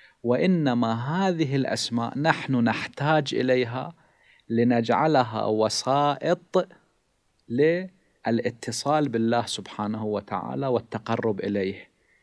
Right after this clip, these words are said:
فلذلك ظهر الله سبحانه وتعالى لنا لا بمعنى الظهور الحسي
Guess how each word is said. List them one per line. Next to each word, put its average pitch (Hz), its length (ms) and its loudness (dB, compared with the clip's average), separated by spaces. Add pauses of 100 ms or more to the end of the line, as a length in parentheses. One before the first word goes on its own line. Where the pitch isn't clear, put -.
(360)
فلذلك 120 800 0
ظهر 139 500 2
الله 127 360 2
سبحانه 139 580 -2
وتعالى 127 800 0 (1300)
لنا 123 760 2
لا 156 300 2
بمعنى 156 640 0
الظهور 127 540 0
الحسي - 760 -2